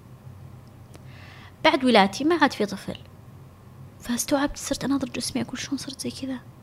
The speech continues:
شلون جسمي صار زي كذا؟ ليش؟" يعني ما، ما في، ما في نتيجة. أنا بس سمنت على ولا شيء. ما في، ما في بيبي، بس أنا سمنت. بس جسمي خرب.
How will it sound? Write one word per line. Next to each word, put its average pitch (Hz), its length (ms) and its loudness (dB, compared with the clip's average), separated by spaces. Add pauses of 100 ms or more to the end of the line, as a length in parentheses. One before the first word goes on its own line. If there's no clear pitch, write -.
(840)
شلون - 160 -14
جسمي 277 260 -4
صار 254 160 -4
زي 247 120 -2
كذا؟ 247 180 -4
ليش؟" 269 420 -2 (1200)
يعني 202 140 4
ما، 240 120 4 (100)
ما 254 320 6
في، 269 220 0
ما 269 140 4
في 262 120 0
نتيجة. 226 380 0 (260)
أنا 240 220 6
بس 240 360 0
سمنت 220 380 2
على 220 180 4
ولا 226 240 4
شيء. - 280 -4 (880)
ما 233 140 8
في، - 220 -4
ما 233 120 4
في 220 180 2
بيبي، 185 340 2
بس 226 360 0
أنا 208 140 2
سمنت. 190 400 -2 (420)
بس 226 140 0
جسمي 214 280 -2
خرب. 175 240 -2